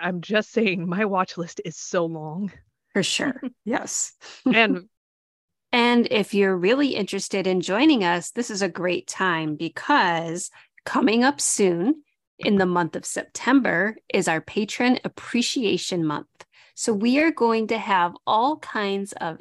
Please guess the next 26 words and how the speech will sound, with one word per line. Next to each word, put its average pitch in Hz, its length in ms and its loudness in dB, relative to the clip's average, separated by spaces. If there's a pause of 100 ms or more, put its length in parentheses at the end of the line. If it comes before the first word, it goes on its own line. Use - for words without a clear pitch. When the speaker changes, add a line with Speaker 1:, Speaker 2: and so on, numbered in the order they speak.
(100)
Speaker 2:
extra - 420 -2
episodes 220 1000 -2
and 160 460 -2 (440)
perhaps 175 380 -2
some 180 200 -2
fun 180 360 2
games 233 680 2
and 151 240 -2
s-, - 240 -12
swag 220 760 2
and 165 240 -4
some 170 240 -6
various 208 640 2
giveaways, 202 800 0 (440)
um, 175 260 2
just - 560 0
to 240 100 0
show 214 480 2
our 196 240 4
appreciation 214 960 -2 (340)
for 196 640 2
our 165 420 -2
V 202 280 0
V 226 240 0
I 180 280 0
Ps. - 720 -8